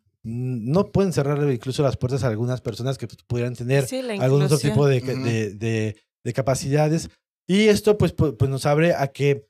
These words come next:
Speaker 1: pues, la forma de presentar un documento puede ser muy diversa,
Speaker 2: Sí,
Speaker 1: ¿no?
Speaker 2: sí,
Speaker 3: Sí,
Speaker 2: sí.
Speaker 3: no, no hay, no hay, no hay una ley, o sea, no una norma que te diga, "Sí, tiene que tener tanto texto, tantas palabras, tanto color, tanto tamaño de letra", no existe. Ahora sí que es tu traje a la medida.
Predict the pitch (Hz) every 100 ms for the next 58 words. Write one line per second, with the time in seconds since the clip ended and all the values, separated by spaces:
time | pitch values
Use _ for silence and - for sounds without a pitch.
0 | _ _ _ 131 - 123 127 120 165 220
1 | 214 - 139 131 151 160 143 123 139 143
2 | 147 143 139 135 147 123 117 147 - 254
3 | 151 254 156 123 120 107 113 120 117 110
4 | 117 110 104 - - 120 _ 131 127 123
5 | 123 120 101 98 95 _ 92 107 123 127
6 | 120 123 120 107 110 107 - 180 185 151
7 | - 139 127 117 117 110 113 107 98 139
8 | 147 143 127 - - 107 123 139 135 113
9 | 113 104 123 - 113 117 113 117 123 110
10 | 95 - 90 - - 110 147 143 151 147
11 | _ _ - 135 139 131 127 143 123 101
12 | 90 87 90